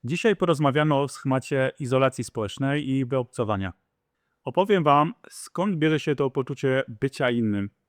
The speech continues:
Dlaczego niektórzy z nas czują się jak samotne wyspy na oceanie relacji.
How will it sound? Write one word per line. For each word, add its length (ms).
Dlaczego 400
niektórzy 440
z 80
nas 340
czują 240
się 380
jak 260
samotne 440
wyspy 340
na 180
oceanie 400
relacji. 540